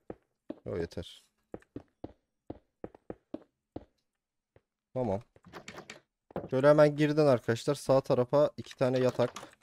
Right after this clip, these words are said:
alıp geleyim. İki yatak, tuzak şeyi. Yapamıyor muyum? Odunum azalmış.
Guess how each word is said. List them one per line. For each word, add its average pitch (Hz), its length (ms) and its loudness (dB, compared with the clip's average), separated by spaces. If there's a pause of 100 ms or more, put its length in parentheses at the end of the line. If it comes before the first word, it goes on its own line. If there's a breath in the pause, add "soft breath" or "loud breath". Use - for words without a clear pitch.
(580)
alıp 107 240 -8
geleyim. 104 280 -4 (340)
İki - 220 -8
yatak, 117 340 0 (260)
tuzak 120 220 2
şeyi. 110 400 -2 (500)
Yapamıyor 110 360 -4
muyum? 92 220 -8
Odunum 95 380 -8
azalmış. 87 680 -8